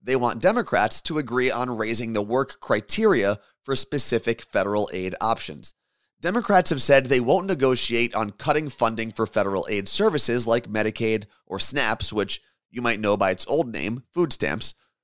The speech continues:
So Republicans have put together a plan they feel could save the country billions of dollars without directly cutting federal aid packages. They simply want to make it a little harder to actually get the federal aid, by expanding work requirements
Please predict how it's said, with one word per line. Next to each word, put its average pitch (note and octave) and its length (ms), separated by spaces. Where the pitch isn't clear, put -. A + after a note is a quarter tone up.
So - 160
Republicans F3 640
have B2+ 160
put D3+ 160
together C3 340
a A#2+ 60
plan A#2 400
they E3 240
feel G2+ 320
could B2 260
save D3 300
the E3 80
country B2+ 440
billions C3+ 560
of B2 140
dollars G#2 420
without G#2 280
directly G#2+ 500
cutting G2 360
federal F#2 420
aid F2+ 220
packages. D#3+ 580
They A#2+ 120
simply F#3 340
want D#3 220
to C#3+ 80
make C3+ 200
it C3 60
a C3 100
little D#3+ 320
harder A#2+ 460
to - 180
actually A#2 560
get G#2+ 320
the A2 80
federal F#2+ 460
aid, C#3+ 320
by C#3 80
expanding A2+ 640
work F3 240
requirements A2+ 680